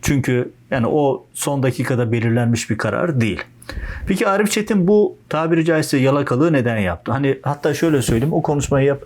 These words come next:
dinlerken Erdoğan herhalde şöyle yaslanıp "Ya ben bile bu kadarını beklemiyordum." diye düşünmüş olabilir. Yani o konuşmayı izleyen siyasal İslamcılar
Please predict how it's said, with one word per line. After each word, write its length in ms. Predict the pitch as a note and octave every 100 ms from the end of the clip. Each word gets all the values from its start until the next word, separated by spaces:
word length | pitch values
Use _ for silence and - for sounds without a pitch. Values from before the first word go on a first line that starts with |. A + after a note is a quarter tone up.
| -
dinlerken 520 | A#2+ C#3+ D3 A#2+ C#3+ D3
Erdoğan 420 | D3+ C#3+ B2+ A#2
herhalde 300 | B2 A#2+ G#2
şöyle 420 | G#2 A#2+ A2 A#2+ A#2 -
yaslanıp 560 | B2+ A#2 - A#2+ C3+ C#3 - - - - - - - - - - - -
"Ya 260 | A2+ A2 A2 G#2+
ben 340 | G2 A#2 B2
bile 200 | A#2+ A2+
bu 100 | G#2
kadarını 360 | - G#2 B2+ C3
beklemiyordum." 600 | A2+ A#2+ A2 G2 G2+ G2+
diye 140 | G#2+
düşünmüş 420 | G2+ A2 D#3 C#3+
olabilir. 480 | C3 A#2+ G#2 F2+ - - - -
Yani 280 | C3+ A2 G#2+ -
o 120 | B2
konuşmayı 440 | C#3 C3+ - C#3
izleyen 320 | B2+ A#2+ C#3
siyasal 400 | B2+ C3+ B2+ C#3
İslamcılar 760 | B2+ - C#3 B2+ A#2+ B2+ C3